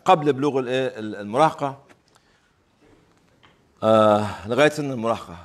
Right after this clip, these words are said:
والفتى هو من المراهقة للرجولة، مش كده برضك؟ يعني بس لو كنت انا غلطان، انتوا عندكم سيبويه وعندكم ح-، حمراوي ولا خضراوي، مش كده برضك؟ حمراوي برضك عندكم؟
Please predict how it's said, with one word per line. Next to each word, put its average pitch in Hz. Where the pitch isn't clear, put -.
والفتى 214
هو 156
من 151
المراهقة 151
للرجولة، 113
مش 78
كده 151
برضك؟ 170
يعني 113
بس 123
لو 120
كنت 147
انا 127
غلطان، 113
انتوا 131
عندكم 139
سيبويه 135
وعندكم 131
ح-، -
حمراوي 123
ولا 110
خضراوي، 120
مش -
كده 127
برضك؟ 147
حمراوي 120
برضك 139
عندكم؟ 156